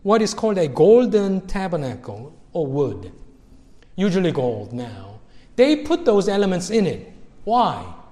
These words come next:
Because now it is not bread and wine. It is now Christ's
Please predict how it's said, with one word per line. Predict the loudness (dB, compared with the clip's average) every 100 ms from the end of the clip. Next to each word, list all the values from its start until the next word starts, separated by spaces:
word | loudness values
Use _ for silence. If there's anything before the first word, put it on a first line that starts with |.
| -20 -20 -20 -8
Because | 0 0 0
now | -2 -2 -2 -4 -4 -6 -4
it |
is | -4 -2
not | -2 -2
bread | 0 0 2
and | 0
wine. | 0 -2 -4 -8 -14 -18 -20 -20 -20 -20 -8
It | -6
is | -4
now | -6 -4 -4 -4 -6 -14 -20 -20 -20 _ -20 -12
Christ's | -10 -2 2 2 0 -4 -8 -12 -14 -18